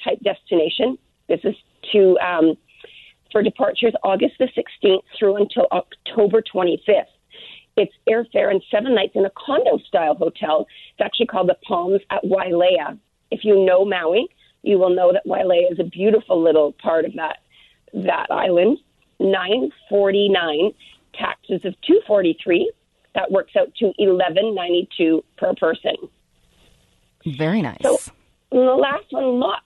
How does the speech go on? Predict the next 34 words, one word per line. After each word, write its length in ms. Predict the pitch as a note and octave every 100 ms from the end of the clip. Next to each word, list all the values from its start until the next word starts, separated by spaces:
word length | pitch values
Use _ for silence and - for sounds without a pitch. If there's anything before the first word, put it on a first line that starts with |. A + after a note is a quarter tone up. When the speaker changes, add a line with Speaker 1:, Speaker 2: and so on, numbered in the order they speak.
| -
Speaker 1:
of 80 | C#4+
mummies 340 | C4+ B3+ A#3+
and 100 | A3+
daddies 280 | G#3+ G3+ F#3+
are 80 | G3+
looking 320 | F#3+ - G#3 -
for, 380 | F3 F3+ E3+ - -
um, 320 | G3+ F3+ F3 - -
trips 220 | A#3+ - _ -
to 200 | G3 F#3+ -
Southern 240 | - G3
California 600 | - F#3 F#3 - F3 F3
to 60 | F#3+
go 180 | F3+ F#3
and 120 | F#3+ -
see 120 | G3
the 80 | F#3
big 220 | F#3+ G3+
mouse. 320 | G#3 E3+ G3+ A4 - _ _ - - -
Speaker 2:
Mm. 100 | F3+ _
Speaker 1:
And 440 | A3 A3+ G#3+ A3+ A3+ - _
unfortunately, 840 | - - A#3+ - - - - G#3 - _
you 80 | G#3+
know, 120 | G#3
July 280 | F#3+ A3+ B3+
and 120 | C#4
August 280 | G#3 G3 G3
when 120 | F#3+
kids 220 | - F#3
are 80 | G#3
out 80 | F#3
of 80 | F3
school 340 | - F#3 F3
is 80 | E3